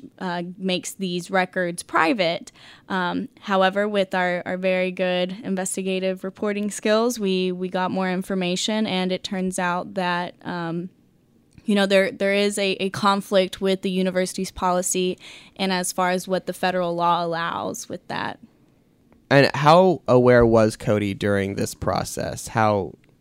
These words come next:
Speaker 2: how did he feel when the suspension was announced ultimately?
Speaker 1: So during the process, Cody Young really wasn't, um, he was kept in the dark.
Speaker 2: Mm.
Speaker 1: Again, um, these ferpa laws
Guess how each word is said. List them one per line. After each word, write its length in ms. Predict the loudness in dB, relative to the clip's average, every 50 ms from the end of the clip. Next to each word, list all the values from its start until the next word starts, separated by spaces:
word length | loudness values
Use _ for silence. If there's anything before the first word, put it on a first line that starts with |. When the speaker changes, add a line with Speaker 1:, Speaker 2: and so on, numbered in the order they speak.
| -20 -20 -20 -20 -20 -20 -16 -4
Speaker 2:
how 140 | 2 4 4
did 140 | 4 4 2
he 80 | 0 0
feel 280 | 0 0 0 0 2
when 160 | 0 -2 -4
the 60 | -6 -8
suspension 560 | -8 -8 -8 -6 -4 -4 -6 -4 -6 -8 -6
was 160 | -6 -6 -6
announced 480 | -8 -10 -10 -10 -12 -12 -14 -14 -10 -10
ultimately? 540 | -10 -8 -8 -10 -12 -10 -10 -10 -12 -12 -14 _ _ _ _ _ _ _ _ _ _ _ _
Speaker 1:
So 180 | -4 0 0 0
during 380 | 2 2 2 2 4 2 2
the 100 | 2 0
process, 800 | -2 -4 -2 0 2 2 2 0 -2 -2 0 0 0 0 -2 -4
Cody 280 | -4 -2 0 0 2 2
Young 760 | 0 0 2 2 2 2 2 2 2 2 0 0 -2 -4 -6 -10
really 840 | -12 -10 -6 -2 2 2 4 4 4 4 2 2 2 2 0 -2 -4 -8 -14 -18 -14 _ -4
wasn't, 720 | 0 0 2 2 0 0 0 0 0 -2 -2 -4 -6 -10 -12 _ -8
um, 500 | -6 -6 -4 -4 -4 -6 -6 -8 -10 -14 -16 _ _ _ _ _ _ _ _ _ _ -16 -10 -2
he 160 | 2 4 4 4
was 180 | 4 0 -2
kept 260 | -2 -2 -2 -2 0
in 60 | 2 2
the 80 | 2
dark. 520 | 4 2 2 2 0 -2 -4 -8 -14 -20 -20 -18 -14
Speaker 2:
Mm. 200 | -14 -12 -12 -14 -16 -20 _ -6
Speaker 1:
Again, 500 | -4 0 2 4 4 4 6 4 4 2 0
um, 340 | -2 -2 -2 0 -2 -2 -2
these 300 | -2 -2 -2 -2 -4 -4
ferpa 420 | -2 0 0 0 0 0 0 2
laws 560 | 4 4 6 6 4 4 4 2 0 -2 -4